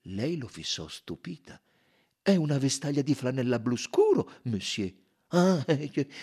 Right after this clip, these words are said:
ah, continui." "È stato soltanto un piccolo scherzo da parte mia.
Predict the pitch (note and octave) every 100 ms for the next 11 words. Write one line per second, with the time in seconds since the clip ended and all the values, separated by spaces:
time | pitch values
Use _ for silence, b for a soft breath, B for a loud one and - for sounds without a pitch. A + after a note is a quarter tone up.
0 | B A3 A3+ A3 F#3 G3+ G3 E3+ A#2+ A#2
1 | - B B G3 D#4+ F#4 - D4 C4+ C#4
2 | - C4 B3+ A3 A#3 A3+ A3 - G3+ F#3+
3 | G#3 F#3+ F#3 D#3 - C3 A#2